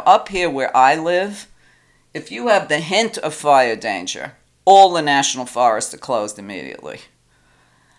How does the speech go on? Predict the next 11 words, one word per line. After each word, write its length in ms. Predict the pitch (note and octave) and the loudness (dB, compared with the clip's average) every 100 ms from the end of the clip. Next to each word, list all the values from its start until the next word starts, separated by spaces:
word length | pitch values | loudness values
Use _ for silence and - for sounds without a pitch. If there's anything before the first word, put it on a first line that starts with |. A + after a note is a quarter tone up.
| _ _ _ | _ _ _
And 520 | D3 C#3+ C#3 C3 C3 | -2 0 0 -2 -4
I 220 | - D#3+ | -4 -4
just 240 | E3 F#3+ C#3+ | -4 -10 -2
don't 260 | D#3+ D#3 | 0 0
understand 840 | D#3 D3+ D3 - E3+ F#3 B2+ C#3+ C#3 - | -2 -4 -6 -2 0 2 0 -2 -12 -10
<laughs> 60 | E3 | -8
what 280 | D3+ D#3 | -4 -6
took 220 | D#3 E3 - | -2 -4 -4
them 160 | C3 | -8
so 280 | B2 A2+ G2 | -6 -6 -6
long. 280 | D#2 D2+ | -6 -14